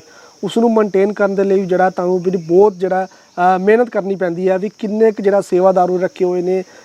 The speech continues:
ਕਿਸ ਤਰ੍ਹਾਂ ਜਿਹੜਾ ਸੇਵਾਦਾਰ ਸੇਵਾ ਕਰਦੇ ਨੇ, ਕਿਉਂਕਿ ਛੇ ਹਜ਼ਾਰ ਦੀ ਗੱਲ ਕੀਤੀ ਜਾਵੇ ਤਾਂ ਬੂਟਾ ਵੀ ਜਿਹੜਾ ਆਪਣੀ ਆਪਣੀ ਵੱਖਰੀ ਵੱਖਰੀ ਕਿਸਮ ਦਾ ਬੂਟਾ ਹੈ,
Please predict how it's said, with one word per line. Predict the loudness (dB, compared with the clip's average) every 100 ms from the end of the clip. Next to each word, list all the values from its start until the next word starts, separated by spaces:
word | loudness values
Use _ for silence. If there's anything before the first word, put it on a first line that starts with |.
| -2
ਕਿਸ | 0 2
ਤਰ੍ਹਾਂ | 2 0
ਜਿਹੜਾ | 0 -2
ਸੇਵਾਦਾਰ | 0 0 2 0
ਸੇਵਾ | 0 0 0
ਕਰਦੇ | 0 -2 -2
ਨੇ, | -2
ਕਿਉਂਕਿ | -2 -4 -2 -4 -6 -14 _ 0
ਛੇ | 4 4
ਹਜ਼ਾਰ | 4 0 -2
ਦੀ | -6
ਗੱਲ | -8
ਕੀਤੀ | -8 -8
ਜਾਵੇ | -8 -6
ਤਾਂ | -6
ਬੂਟਾ | -6 -8 0 0
ਵੀ | 0
ਜਿਹੜਾ | 0 0 -2 -8 -2
ਆਪਣੀ | -2 0 -2
ਆਪਣੀ | 0 -2
ਵੱਖਰੀ | -2 -2 -2
ਵੱਖਰੀ | -4 -2 -4
ਕਿਸਮ | -4 -6 -2
ਦਾ | -2
ਬੂਟਾ | -2 -2
ਹੈ, | 0